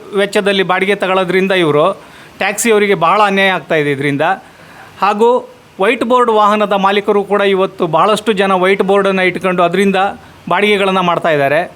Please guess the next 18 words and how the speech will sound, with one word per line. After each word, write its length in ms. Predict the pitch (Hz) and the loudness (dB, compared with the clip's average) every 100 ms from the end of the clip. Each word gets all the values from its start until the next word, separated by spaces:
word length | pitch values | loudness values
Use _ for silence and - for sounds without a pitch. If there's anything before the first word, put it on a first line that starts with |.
| - - - - 180 | -20 -20 -20 -8 -2
ಅವರು 260 | 196 262 | 0 2
ಕೂಡ 160 | 254 233 | 0 -2
ಕಡಿಮೆ 340 | 220 208 240 233 | -2 -2 0 0
ಬಾಡಿಗೆಗೆ 320 | 214 214 208 202 | 0 0 0 2
ಹೋಗೋದ್ರಿಂದ 400 | 196 185 202 202 | 0 0 0 2
ಯೆಲ್ಲೋ 300 | 180 196 214 | 2 2 2
ಬೋರ್ಡ್ನವರಿಗೆ 680 | 208 196 190 180 175 185 | 2 2 2 0 2 0
ಭಾಳಷ್ಟು 520 | 165 160 202 202 233 | 0 0 0 0 -2
ಸಮಸ್ಯೆ 360 | 220 196 190 190 | -2 0 0 -2
ಆಗ್ತಾ 180 | - 160 | -2 -2
ಇದೆ. 200 | 139 151 170 - - - - | 0 -2 -2 -16 -20 -20 -8
ಕೆಲವೊಂದು 380 | 208 220 233 226 | -2 2 2 2
ವಿಷಯದಲ್ಲಿ 520 | 220 220 214 208 208 214 208 | 0 0 0 2 2 2 2
ಇವತ್ತು 260 | 202 208 202 196 | 2 0 -2 -2
ಸರ್ಕಾರಕ್ಕೆ 460 | 196 233 220 208 190 185 | -2 -2 -2 -2 -4 -2
ಬರತಕ್ಕಂಥ 520 | 202 202 214 202 208 | -2 0 -2 -2 -2
ಟ್ಯಾಕ್ಸು 400 | 170 196 220 247 | -2 -4 -4 -4
ಕೂಡ 220 | 233 214 | 0 0